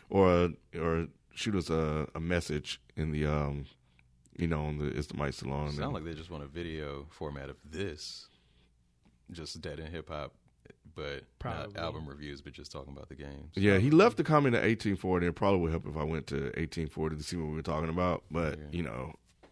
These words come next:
Speaker 1: um, so yeah, but I didn't. But, um, but just in <laughs> case, maybe I will. And if, and maybe I, I think I'll do that. And if I still don't understand,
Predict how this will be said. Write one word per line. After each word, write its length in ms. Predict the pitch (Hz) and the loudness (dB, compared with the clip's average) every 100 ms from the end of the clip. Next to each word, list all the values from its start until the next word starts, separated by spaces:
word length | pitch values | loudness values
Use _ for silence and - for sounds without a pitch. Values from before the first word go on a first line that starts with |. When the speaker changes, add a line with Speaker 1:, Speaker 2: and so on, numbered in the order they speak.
| - | -8
Speaker 1:
um, 440 | 76 76 76 73 - - - - - - | -4 -4 -4 -8 -12 -20 -20 -20 -20 -18
so 140 | - 90 | -4 -2
yeah, 240 | 80 69 | 0 -4
but 300 | - 78 71 _ - | -2 -4 -4 _ -6
I 80 | 82 | -4
didn't. 360 | 76 65 69 - - - | -4 -6 -10 -14 -20 -4
But, 200 | 87 92 | 2 4
um, 300 | 90 87 80 69 | 4 4 0 -2
but 100 | 95 | 4
just 260 | 107 123 - | 6 6 6
in 80 | 107 | 2
<laughs> 0 | |
case, 880 | - - - 175 185 - - - 160 190 - 165 - - | -2 4 6 6 6 6 6 4 2 2 2 -4 0 10
maybe 280 | 110 117 | 12 12
I 60 | 107 | 12
will. 280 | 107 110 98 | 12 10 10
And 120 | 104 | 8
if, 120 | 113 | 6
and 260 | 123 123 117 | 6 6 10
maybe 220 | 147 147 | 8 10
I, 240 | 120 139 147 | 8 10 10
I 40 | |
think 180 | 151 131 | 10 10
I'll 140 | 117 | 10
do 180 | 104 107 | 8 6
that. 260 | 104 104 - | 8 8 8
And 140 | 101 | 4
if 80 | 95 | 6
I 60 | 98 | 6
still 320 | - 147 151 | 10 10 12
don't 160 | 131 | 12
understand, 640 | 107 95 80 90 87 87 | 12 8 6 4 4 4